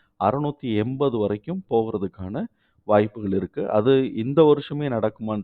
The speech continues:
தெரியல. அது அந்த இடத்துல கரெக்ஷன்ஸ்லாம் வந்து ரெண்டாயிரத்தி இருபத்தஞ்சுக்கு பிறகு நடக்க போகுதா? இல்லாட்டி நம்ம இந்த வருஷமே மிச்ச கம்பெனிலாம் ஏத்துன மாதிரி இதையும் ஏத்திட்டு அப்புறமா நம்ம மொத்தமா இறக்கிக்கிறோம்னு சொல்றாங்களா? அதுவும் நமக்கு தெரியாது.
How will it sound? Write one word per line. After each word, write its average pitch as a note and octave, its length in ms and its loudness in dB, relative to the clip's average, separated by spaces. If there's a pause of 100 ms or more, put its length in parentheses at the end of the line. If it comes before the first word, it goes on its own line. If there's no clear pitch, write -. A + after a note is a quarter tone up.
தெரியல. G2 380 -4 (460)
அது A#2 220 4
அந்த A2 140 0
இடத்துல G2+ 400 0 (100)
கரெக்ஷன்ஸ்லாம் A#2+ 680 -2
வந்து A2 420 -4 (320)
ரெண்டாயிரத்தி B2 380 4
இருபத்தஞ்சுக்கு A2 600 -4
பிறகு A2+ 240 -4
நடக்க G#2 400 -2
போகுதா? F2+ 360 -4 (180)
இல்லாட்டி C3+ 380 2
நம்ம D3 220 -2
இந்த B2 220 0
வருஷமே B2 440 -2
மிச்ச A#2 220 -4
கம்பெனிலாம் A#2+ 640 -2
ஏத்துன A2+ 240 -6
மாதிரி A2 340 -2 (300)
இதையும் C3+ 540 2
ஏத்திட்டு D#3 440 -2 (320)
அப்புறமா E3+ 440 0
நம்ம B2+ 380 0
மொத்தமா A#2 360 -2
இறக்கிக்கிறோம்னு A2+ 800 -2 (100)
சொல்றாங்களா? F#2+ 480 -2 (220)
அதுவும் A#2+ 340 -4
நமக்கு G2 280 -6
தெரியாது. F#2+ 520 0